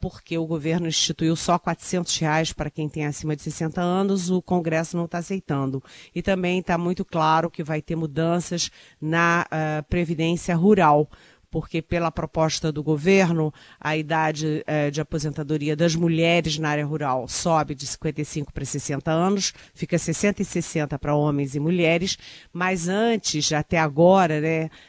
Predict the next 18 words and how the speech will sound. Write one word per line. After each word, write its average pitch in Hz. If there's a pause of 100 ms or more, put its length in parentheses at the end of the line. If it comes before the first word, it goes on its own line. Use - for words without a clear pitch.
(180)
basta 170
provar 175
que 180
eles 175
trabalharam 165
quinze 202
anos 170
na 156
área 151
rural 156 (300)
e 175
a 165
partir 156
da, 143
da 135
aprovação 143
da 139
proposta, 185